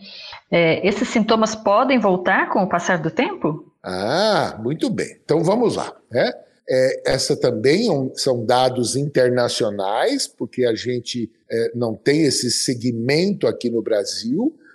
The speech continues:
Speaker 2: mas de qualquer forma, como a gente já tem muitos anos de reumatologia, a gente sabe que mais ou menos oitenta por cento dos pacientes,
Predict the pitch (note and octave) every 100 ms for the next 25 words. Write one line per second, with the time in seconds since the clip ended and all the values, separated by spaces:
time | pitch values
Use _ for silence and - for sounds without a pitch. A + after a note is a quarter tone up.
0 | - - C3 B2+ D3+ E3+ - C#3 B2 -
1 | B2 A#2 A2 - D3 B2+ B2+ B2 G#2 A2+
2 | - A2+ A#2 D3+ C#3+ G#2+ G#2+ C3+ D#3+ C3
3 | A2+ A2 G#2+ A#2+ A#2+ A2+ - A2+ G#2 F#2+
4 | G2+ D3+ G3 B2+ - - - - G2+ A2+
5 | B2+ - - C3 B2+ B2 C3 B2 E3 C3+
6 | C#3 B2+ B2 B2 A#2 A#2+ A2+ - G#3+ A#3
7 | - - B2+ - - B2 A#2+ A2 G#2 -
8 | - - - G2 G#2+ C#3 D3 - G#2+ -